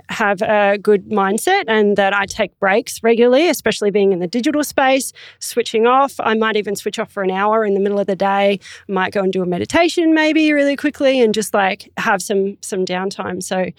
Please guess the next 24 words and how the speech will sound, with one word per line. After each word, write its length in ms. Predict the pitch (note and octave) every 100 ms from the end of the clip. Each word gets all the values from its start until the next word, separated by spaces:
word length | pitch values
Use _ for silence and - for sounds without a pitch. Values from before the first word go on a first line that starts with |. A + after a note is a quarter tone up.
| - - -
it's 180 | G3+
just 240 | - B3 -
getting 300 | B3 A#3 G#3+
the 100 | G#3
balance 460 | F#3+ G3 G3 -
and 100 | G3 F#3
the 60 |
flow 420 | F3+ F#3+ F3 F3
and, 220 | E3+ F3 F#3+
and 180 | G3+ F#3
getting 220 | G3 G3
that 140 | F#3+ F#3+
mindset 440 | F#3 G3 - -
for 120 | -
me 160 | F#3+ F#3+
rather 320 | G3 G3+ A3
than 320 | G3 G3+ G3
the 320 | G3 G3 F#3+ F3+ - _
hustle 320 | A3+ - F#3+
and 100 | F#3+
bustle 300 | F#3+ G3 F3
and 120 | E3+
grind. 640 | F3+ G3 G3 F#3 G#3+ C4+ - _
Yeah. 320 | - F3+ A#2